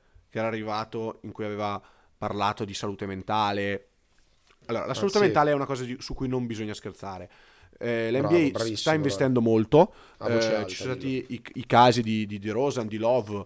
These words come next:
Speaker 2: Di Kevin Love, bravo.
Speaker 1: eh, che sono stati esemplari. Un ragazzo di ventiquattro anni che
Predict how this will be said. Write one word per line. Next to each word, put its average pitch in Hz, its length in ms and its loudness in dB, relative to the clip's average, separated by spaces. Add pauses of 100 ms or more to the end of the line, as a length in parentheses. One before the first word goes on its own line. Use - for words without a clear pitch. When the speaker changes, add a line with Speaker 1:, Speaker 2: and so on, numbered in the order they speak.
Speaker 2:
Di 110 140 -12
Kevin 117 260 0
Love, 104 420 0
bravo. 101 360 -6 (760)
Speaker 1:
eh, 98 600 -6
che 120 160 -6
sono 120 120 -12
stati 104 720 -6 (800)
esemplari. 104 720 -4 (920)
Un 185 100 4
ragazzo 135 420 4
di 107 80 -6
ventiquattro 131 600 -2
anni 101 440 -4 (1040)
che 143 400 4